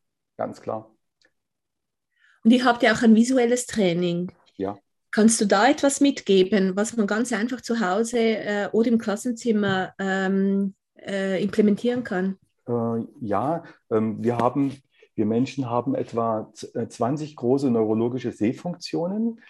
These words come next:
Speaker 1: Die kann man sich vorstellen wie eine Pyramide. Und die obersten beiden, was wir wollen, ist im Prinzip beste Orthographie und Fremdsprachen.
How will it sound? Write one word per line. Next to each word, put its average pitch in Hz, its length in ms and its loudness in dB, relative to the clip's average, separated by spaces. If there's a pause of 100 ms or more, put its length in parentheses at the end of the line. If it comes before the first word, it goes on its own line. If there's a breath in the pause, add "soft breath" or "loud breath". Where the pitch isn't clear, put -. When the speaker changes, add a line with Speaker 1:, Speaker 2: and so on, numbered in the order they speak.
Speaker 1:
Die 107 100 -6
kann 127 140 -4
man 139 120 0
sich 139 120 -2
vorstellen 131 400 -2
wie 120 100 -2
eine 123 180 -2
Pyramide. 110 640 -2 (420 soft breath)
Und 117 160 0
die 117 120 2
obersten 165 520 4
beiden, 139 320 6
was 120 160 2
wir 117 120 2
wollen, 135 260 6
ist 120 120 -6
im 127 100 0
Prinzip 127 380 -8 (280)
beste 147 300 -2
Orthographie 139 800 0 (260 soft breath)
und 135 180 0
Fremdsprachen. 107 640 2